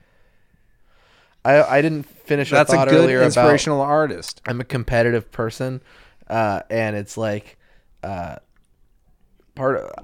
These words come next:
Speaker 1: uh, p-, Sam and I didn't have, like, the, a, a great twenty nineteen at all. Hopefully we'll have a better twenty twenty.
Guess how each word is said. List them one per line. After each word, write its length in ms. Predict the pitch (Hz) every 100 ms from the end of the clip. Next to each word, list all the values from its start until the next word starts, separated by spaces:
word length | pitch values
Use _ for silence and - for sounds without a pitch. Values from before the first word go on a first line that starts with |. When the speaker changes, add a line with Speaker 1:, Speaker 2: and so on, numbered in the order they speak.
| -
Speaker 1:
uh, 80 | - - _ _ _
p-, 180 | - -
Sam 280 | - 170 175
and 80 | 160
I 60 |
didn't 180 | 147 147
have, 220 | 147 147
like, 200 | 135 123
the, 140 | 123 107 -
a, 160 | - 107 -
a 40 | 107
great 320 | 104 113 -
twenty 240 | - 117
nineteen 420 | 107 104 95 113 92
at 100 | 87
all. 280 | 87 - _ _ - _ -
Hopefully 280 | 123 127 123
we'll 140 | 113
have 100 | 110
a 60 | 101
better 240 | 104 104
twenty 260 | - 107 104
twenty. 280 | 101 92